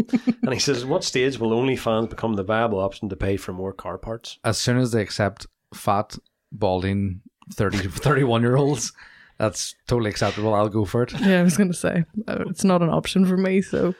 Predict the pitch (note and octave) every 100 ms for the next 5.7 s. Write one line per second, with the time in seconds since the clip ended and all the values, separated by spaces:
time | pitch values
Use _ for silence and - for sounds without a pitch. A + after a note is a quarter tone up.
0 | C#3+ A#2+ B2 A2+ G#2+ G2+ G2+ A#2 A#2 G#2+
1 | A2 A2+ C#3+ A3 - - - A#3+ - -
2 | C#4+ - B2 B2+ A2+ G#2+ F#2+ A2 G#2+ G#2
3 | G#2 A2+ A#2 A#2 B2 C3+ B2+ A#2 A2+ B2
4 | C#3+ G#3 C3 G#2+ G#2 G2+ G2+ F#2 G2+ G2
5 | - A#2 D3 F3 F#3+ G3